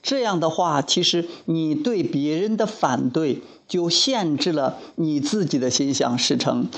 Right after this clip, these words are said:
就让自己的振-，振动频率陷于紊乱之中。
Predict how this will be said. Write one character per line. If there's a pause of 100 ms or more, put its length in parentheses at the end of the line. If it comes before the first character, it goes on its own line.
(240)
就 (340)
让
自
己
的
振-， (340)
振
动
频
率 (220)
陷
于 (500)
紊
乱
之
中。